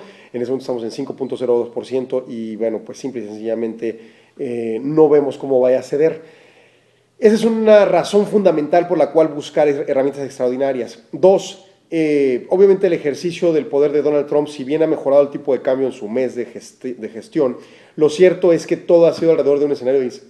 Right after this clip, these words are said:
de incertidumbre. Quizá en mucho el mercado ha ido descartando ya escenarios sumamente negativos que pudiera ejercer el gobierno americano contra México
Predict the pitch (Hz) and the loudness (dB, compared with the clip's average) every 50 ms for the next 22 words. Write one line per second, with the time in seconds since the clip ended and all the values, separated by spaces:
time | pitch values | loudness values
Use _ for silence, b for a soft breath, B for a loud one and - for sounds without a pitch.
0 | _ _ - 147 123 123 127 127 - 127 110 120 113 - 143 160 202 202 - - | _ _ -10 -10 -8 -8 -8 -8 -8 -10 -10 -10 -10 -8 -6 -6 -6 -8 -10 -14
1 | - _ _ _ _ _ _ _ _ _ _ 127 120 - 135 131 135 147 147 143 | -20 _ _ _ _ _ _ _ _ _ _ -12 -4 0 0 0 0 0 -4 -6
2 | 147 - 165 165 165 B B B B B B - 123 123 127 120 127 - 143 147 | -2 -2 -2 -2 -2 B B B B B B -8 -4 -2 -2 0 4 4 4 6
3 | 151 160 160 156 B B B - 127 139 151 165 156 151 151 - 143 123 - - | 6 4 2 0 B B B -2 0 2 4 4 4 2 0 -2 -2 -2 0 2
4 | 156 151 156 160 147 143 147 151 143 147 139 - - - _ - 123 139 131 135 | 0 2 2 0 0 0 2 2 2 2 0 -4 -10 -16 _ -10 -6 -2 2 2
5 | 147 151 147 - - 190 185 170 165 160 165 - 160 135 123 120 - 151 147 147 | 2 2 2 0 0 2 2 2 2 0 0 0 0 0 -2 -2 -4 -6 -8 -8
6 | 143 - 131 - 120 120 131 139 135 123 107 - 139 139 139 127 120 123 123 139 | -8 -10 -8 -4 -2 0 0 0 0 -4 -6 -6 -4 -4 -2 -2 -2 -2 -2 -2
7 | 139 143 139 139 - 147 131 131 127 127 117 107 107 127 135 170 156 - - - | -2 -2 -4 -2 -2 -2 -2 -2 -4 -6 -8 -6 -4 -4 -2 -2 -4 -4 -6 -6
8 | - 185 190 190 | -4 -4 -4 -4